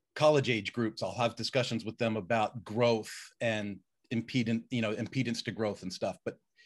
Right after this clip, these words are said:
yeah, literally my last day of school at Bishop McDevitt High School, um, Mister Akoff calls me into the office and he says, "Hey, you're behind on your tuition.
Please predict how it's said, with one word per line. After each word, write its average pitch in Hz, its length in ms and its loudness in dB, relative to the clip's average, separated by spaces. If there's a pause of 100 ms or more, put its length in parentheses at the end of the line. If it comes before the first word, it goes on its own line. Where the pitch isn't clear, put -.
(200)
yeah, 185 120 4
literally 139 340 6
my 143 160 6
last 151 320 4
day 143 120 4
of 120 160 -2
school 127 460 0
at 120 220 0 (600)
Bishop 127 220 0
McDevitt 117 360 0
High 123 160 4
School, 104 420 -2 (360)
um, 113 480 2 (580)
Mister 127 200 0
Akoff 135 340 4
calls 139 240 4
me 135 140 4
into 135 160 4
the 123 100 2
office 139 380 0
and 113 80 -4
he 113 60 -4
says, 120 180 -4
"Hey, 139 100 2
you're 139 140 2
behind 127 380 0
on 127 100 4
your 123 100 0
tuition. 127 640 2